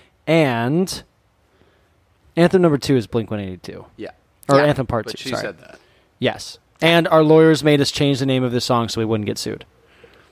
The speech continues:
Speaker 2: That's a
Speaker 3: Yeah.
Speaker 2: funny one,
Speaker 1: Amazing.
Speaker 2: I
Speaker 3: Yeah.
Speaker 2: guess. Um, anyways, let's talk about Bring It On. Uh, you guys have talked a lot about it and,
Speaker 3: <laughs>
Speaker 2: uh, in those other categories, but was it still enjoyable in any sense to watch? Was it still engaging?
Speaker 1: Good question.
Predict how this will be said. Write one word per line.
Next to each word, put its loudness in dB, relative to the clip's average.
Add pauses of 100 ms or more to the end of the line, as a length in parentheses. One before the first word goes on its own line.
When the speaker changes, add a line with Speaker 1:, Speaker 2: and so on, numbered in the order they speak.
(140)
Speaker 2:
That's -14
a -20
Speaker 3:
Yeah. -2
Speaker 2:
funny -10
one, -6
Speaker 1:
Amazing. -10 (280)
Speaker 2:
I -8
Speaker 3:
Yeah. -2
Speaker 2:
guess. -8 (340)
Um, 2
anyways, 0
let's -4
talk 0
about 2
Bring 0
It 0
On. -2 (120)
Uh, 0 (680)
you -4
guys 2
have -10
talked 0 (120)
a 2
lot 4
about 0
it -8
and, -4
Speaker 3:
<laughs> -20
Speaker 2:
uh, -2
in -6
those -4
other 0
categories, -2
but -4
was 2
it -8
still 2
enjoyable 0
in -2
any -2
sense -4
to 0
watch? 0
Was -6
it -8
still 0
engaging? -4
Speaker 1:
Good -10
question. -12